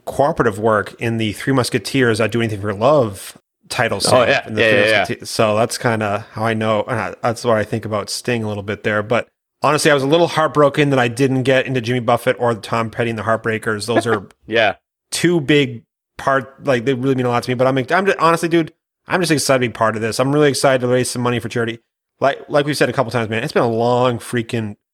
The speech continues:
Speaker 1: year, this whole pandemic thing. It feels like it's coming
Speaker 2: Yep.
Speaker 1: to a close.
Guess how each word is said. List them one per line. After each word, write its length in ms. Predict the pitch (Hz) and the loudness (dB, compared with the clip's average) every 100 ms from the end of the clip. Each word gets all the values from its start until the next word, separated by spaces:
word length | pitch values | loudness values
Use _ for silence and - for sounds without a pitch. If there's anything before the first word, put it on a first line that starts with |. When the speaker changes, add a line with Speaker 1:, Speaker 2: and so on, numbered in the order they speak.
| _ - | _ -2
Speaker 1:
year, 420 | 139 160 160 156 | 4 6 6 4
this 220 | 127 110 | 0 -2
whole 260 | - 131 127 | 2 2 0
pandemic 500 | 117 110 127 151 - | -4 -4 0 -2 -2
thing. 280 | 151 143 | -2 -2
It 80 | 131 | -2
feels 180 | 143 127 | -2 -2
like 80 | 127 | -2
it's 120 | 117 | -4
coming 180 | - 107 | 0 0
Speaker 2:
Yep. 80 | 104 | 0
Speaker 1:
to 80 | 110 | -6
a 40 | |
close. 720 | - - 143 143 139 135 - | -6 2 4 4 4 0 -6